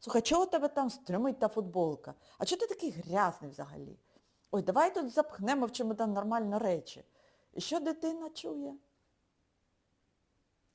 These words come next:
Що я її дійсно не чекаю. І я потім іду, знаєте, що роблю? Собі кажу: «Лена,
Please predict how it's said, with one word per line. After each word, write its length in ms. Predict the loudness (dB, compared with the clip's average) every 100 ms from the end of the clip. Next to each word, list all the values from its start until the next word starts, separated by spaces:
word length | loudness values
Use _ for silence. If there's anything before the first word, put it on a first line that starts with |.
| _
Що 180 | -6 2
я 60 | 4
її 120 | 2
дійсно 340 | 0 -2 0
не 160 | 0 0
чекаю. 460 | -6 -6 -6 -6 -10 _ _ _ _ _ _ _ _ _ -6
І 60 | 2
я 140 | 2
потім 360 | 0 -4 -2 -2
іду, 260 | 0 -4
знаєте, 500 | -4 -4 -4 -4 -6
що 260 | -8 -12 -14
роблю? 320 | -14 -14 -16
Собі 260 | -16 -14 -12
кажу: 360 | -12 -14 -16 -12
«Лена, 300 | -12 -10 -14